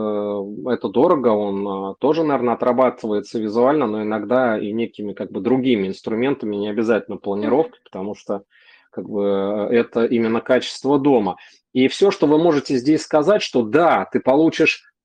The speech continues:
Speaker 1: меньше квадратных метров в моем объекте, меньше квадратных метров, то есть там не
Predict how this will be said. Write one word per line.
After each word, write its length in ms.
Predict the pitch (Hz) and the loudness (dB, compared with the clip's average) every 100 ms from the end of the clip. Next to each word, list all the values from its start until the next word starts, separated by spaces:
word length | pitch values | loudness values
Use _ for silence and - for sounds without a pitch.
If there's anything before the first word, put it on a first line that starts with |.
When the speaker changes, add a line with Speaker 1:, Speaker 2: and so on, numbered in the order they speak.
| - | 0
Speaker 1:
меньше 560 | 127 165 175 151 - | 4 6 4 2 0
квадратных 640 | - 120 123 143 135 117 - | 0 2 4 2 2 -2 0
метров 420 | 135 131 113 - | 2 2 -2 -6
в 40 | 113 | -2
моем 380 | 113 131 123 110 | 2 4 4 0
объекте, 640 | 107 151 202 - 101 92 _ _ _ _ _ | 0 0 0 -4 -12 -14 _ _ _ _ _
меньше 460 | 120 139 135 110 95 | 2 4 2 -2 -8
квадратных 560 | - 117 123 127 - - | 0 2 4 2 0 -2
метров, 300 | 127 117 92 | 0 0 -4
то 80 | - | -8
есть 120 | 98 - | -10 -6
там 160 | 98 | -6
не 220 | 101 117 | -2 -2